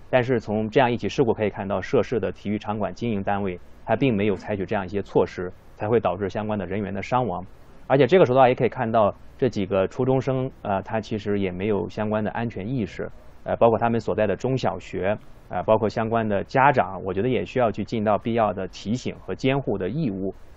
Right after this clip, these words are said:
啊。所以这块儿的话，我觉得特别重要的就是，呃，面向中小学生，应该更多的加强安全的教育和应急的演练，让他们能够掌握必要的一些识别风险、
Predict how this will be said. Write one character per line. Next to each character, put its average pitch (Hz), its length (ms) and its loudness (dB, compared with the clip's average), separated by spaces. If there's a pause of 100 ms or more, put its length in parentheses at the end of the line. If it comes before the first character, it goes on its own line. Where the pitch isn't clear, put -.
(100)
啊。 90 240 -4 (240)
所 135 120 4
以 131 60 8
这 170 140 6
块 156 160 6
儿 - 20 4
的 110 60 0
话， 120 100 6
我 98 100 4
觉 107 120 -4
得 123 100 4
特 123 160 -2
别 110 140 4
重 131 180 -2
要 123 60 2
的 107 80 0
就 107 100 -2
是， 98 300 0 (260)
呃， 95 140 -2
面 113 120 0
向 104 380 0
中 120 140 0
小 107 160 4
学 95 180 -4
生， 117 240 -2 (260)
应 110 120 -4
该 113 120 4
更 113 160 -2
多 113 120 2
的 107 100 2
加 110 180 2
强 104 200 -4
安 117 200 -4
全 104 160 -8
的 98 80 -4
教 104 300 2
育 92 140 -8
和 92 100 -4
应 113 240 0
急 98 140 -4
的 113 100 2
演 98 300 -4
练， 98 260 -2 (300)
让 104 100 -6
他 117 100 -2
们 123 120 0
能 104 100 -2
够 120 140 -2
掌 95 320 -2
握 104 320 2 (240)
必 123 140 4
要 127 180 8
的 104 80 0
一 101 180 -2
些 101 340 0 (220)
识 165 240 4
别 101 220 4
风 117 260 0
险、 90 320 -6